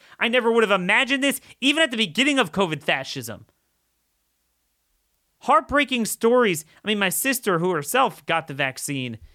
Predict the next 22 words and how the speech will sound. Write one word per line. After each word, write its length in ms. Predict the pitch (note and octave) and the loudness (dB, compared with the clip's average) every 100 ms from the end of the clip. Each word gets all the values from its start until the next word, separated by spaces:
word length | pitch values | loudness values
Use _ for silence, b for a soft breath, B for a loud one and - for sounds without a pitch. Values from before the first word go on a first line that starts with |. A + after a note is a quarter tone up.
| _ _ _ | _ _ _
sent 260 | - A3+ G#3+ | -2 0 2
me 100 | G3+ | 2
late 220 | G3 G#3 | 4 4
last 360 | F#3+ E3+ D3 | 4 2 0
night. 340 | F3+ F#3+ D3+ - _ _ _ _ _ | 2 2 2 -2 _ _ _ _ _
She 140 | - | 0
has 100 | G3 | 2
a 80 | E3+ | 0
friend 360 | - G#3+ A3+ F3+ | 0 0 2 2
who's 420 | G3 F3 D3 - - _ _ _ | 2 2 0 -4 -12 _ _ _
on 160 | E3 F3 | -2 0
her 140 | D#3+ | 0
third 420 | C#3+ - G#3 G3 | 0 4 6 6
bout 240 | D#3 F3 E3 | 4 0 -2
with 200 | D3+ - | -6 -2
cancer 560 | F3 D#3+ - G2+ - _ _ _ _ _ _ _ _ _ _ _ _ _ _ _ _ _ _ _ _ _ | 0 0 -2 -6 -10 _ _ _ _ _ _ _ _ _ _ _ _ _ _ _ _ _ _ _ _ _
and 340 | E3+ F3 E3+ D#3+ | -2 2 2 0
has 240 | E3+ E3+ | -2 -2
a 60 | D#3 | -2
seventeen-year-old 800 | - G3 G3+ G3+ F#3+ F#3 F3 E3 | 0 0 0 0 0 4 4 2
son 460 | - F3 D3+ F2+ G2+ _ _ _ _ _ _ _ _ _ _ _ _ _ _ _ _ _ _ _ _ _ _ _ _ _ _ _ _ | 2 2 2 -2 -10 _ _ _ _ _ _ _ _ _ _ _ _ _ _ _ _ _ _ _ _ _ _ _ _ _ _ _ _
that 500 | D#3+ C3 D#3+ D#3+ D3+ | -6 -2 0 0 -2